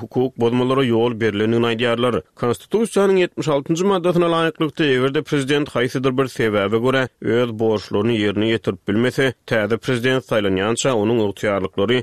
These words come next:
halk maslahatynyň başlygyna geçýär. Şu halatda Türkmenistanyň prezidentiniň saýlawlary onuň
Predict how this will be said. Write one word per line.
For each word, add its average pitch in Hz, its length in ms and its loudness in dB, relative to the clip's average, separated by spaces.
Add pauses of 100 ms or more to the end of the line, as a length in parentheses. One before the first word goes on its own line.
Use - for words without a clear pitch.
(100)
halk 117 220 -2
maslahatynyň 131 640 0
başlygyna 107 460 0
geçýär. 117 480 -2
Şu - 140 -2
halatda 185 400 0
Türkmenistanyň 127 720 -2
prezidentiniň 156 680 0
saýlawlary 107 640 0 (140)
onuň 120 220 0